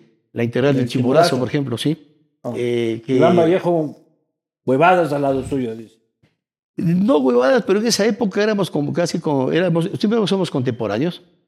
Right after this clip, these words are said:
Speaker 2: Ujú.
Speaker 1: Y Iván quería ser integral del Chimborazo.
Speaker 2: Ya.
Speaker 1: Él, entre sus metas como deportista era, era esa, una de sus metas,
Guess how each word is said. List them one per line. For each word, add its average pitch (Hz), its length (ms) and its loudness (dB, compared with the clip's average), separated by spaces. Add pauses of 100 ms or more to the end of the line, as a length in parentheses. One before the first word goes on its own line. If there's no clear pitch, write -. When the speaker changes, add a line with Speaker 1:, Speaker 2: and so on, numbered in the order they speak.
Speaker 2:
Ujú. 135 280 -4
Speaker 1:
Y 120 680 0 (240)
Iván 147 380 2
quería 180 320 0
ser 160 180 -2
integral 120 340 -2
del 123 100 -8
Chimborazo. 101 420 -10 (380)
Speaker 2:
Ya. 131 160 2
Speaker 1:
Él, 156 180 0
entre 135 300 0
sus 135 200 -4
metas 165 360 0
como 123 240 -4
deportista 123 540 -2
era, 135 200 2
era 143 420 -2
esa, 165 360 -4 (280)
una 160 180 2
de 143 60 2
sus 139 160 -4
metas, 170 380 -2